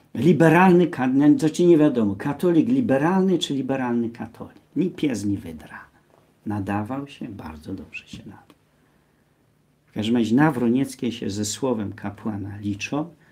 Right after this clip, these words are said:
bysiorów trzymają tam dalej, huczkę też utrzymują, nie wiadomo za co i po co,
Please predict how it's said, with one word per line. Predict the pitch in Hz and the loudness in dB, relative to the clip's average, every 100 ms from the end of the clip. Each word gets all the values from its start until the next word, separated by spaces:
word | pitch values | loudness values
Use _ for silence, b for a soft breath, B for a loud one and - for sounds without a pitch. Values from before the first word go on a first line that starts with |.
| b b b 107 | b b b 0
bysiorów | 139 139 - 147 135 110 - | 2 2 4 4 4 0 -8
trzymają | - 101 92 90 107 123 | -10 -8 -8 -10 -8 -10
tam | - 139 143 95 | -8 -8 -8 -8
dalej, | 90 82 123 151 _ _ _ _ - _ | -12 -10 -10 -10 _ _ _ _ -20 _
huczkę | - 151 - - 101 | 4 4 4 -4 -4
też | 120 120 - | -4 -8 -6
utrzymują, | 113 - 123 101 95 135 | -6 -2 0 0 0 -4
nie | 127 113 | -2 -2
wiadomo | 104 107 120 113 107 | 0 -2 -2 -2 -2
za | 101 113 | -4 -6
co | 98 - 143 | -6 -6 -4
i | 120 | -4
po | - 110 | -6 -8
co, | - 147 | -6 -10